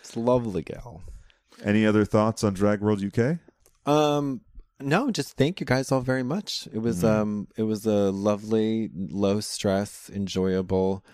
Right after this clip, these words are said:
Speaker 1: lucrative, uh, enriching, enchanting weekend of dragoonery and, and fa-, and fan stuffs.
Speaker 2: You know, before we close out the show, I just remembered something that we discussed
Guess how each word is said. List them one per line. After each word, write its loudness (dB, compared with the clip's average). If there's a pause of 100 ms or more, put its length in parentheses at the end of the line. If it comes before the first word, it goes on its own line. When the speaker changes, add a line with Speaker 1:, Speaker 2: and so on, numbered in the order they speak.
(340)
Speaker 1:
lucrative, -2 (580)
uh, -4
enriching, -4
enchanting -6
weekend -6
of -6 (200)
dragoonery -4
and, -6 (600)
and -6
fa-, -12
and -8
fan -10
stuffs. -16 (400)
Speaker 2:
You 2
know, 6
before 4
we 2
close 4
out 4
the -4
show, 2
I 4
just -4
remembered 0
something -4
that -6
we 0
discussed -2